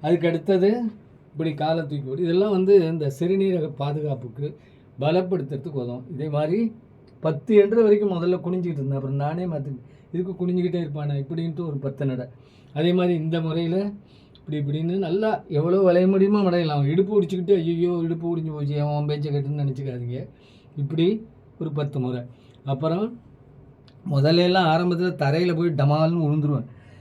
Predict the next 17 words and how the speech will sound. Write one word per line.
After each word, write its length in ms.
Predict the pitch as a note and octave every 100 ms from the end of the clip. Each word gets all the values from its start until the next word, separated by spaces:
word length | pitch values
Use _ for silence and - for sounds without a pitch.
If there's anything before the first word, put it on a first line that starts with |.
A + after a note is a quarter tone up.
| - -
அதெல்லாம் 300 | A#2+ D#3 C#3+
பார்த்துக்கங்க, 460 | D3 D3 D#3+ C3+
உங்க 240 | A#2 A#2 A#2
இது 120 | B2
பண்ணு, 360 | B2 A2+ A2+ B2
மெதுவா. 340 | C3+ C#3 -
இதே 180 | D3 F3+
மாதிரி 420 | F3 E3+ G#3 C#4+ -
ஓரளவு 480 | D3 C3+ D#3+ E3 F#3
நான் 180 | D#3
செய்கிறேன். 320 | C#3+ C#3 B2+ B2 - - -
இது 140 | D#3 F3+
மாதிரி 260 | F#3 F#3
ஒரு 120 | D#3+ C#3
பத்து. 360 | C3 - C3 - - - -
அதே 200 | D3+ E3
மாதிரி 380 | E3+ F#3 A3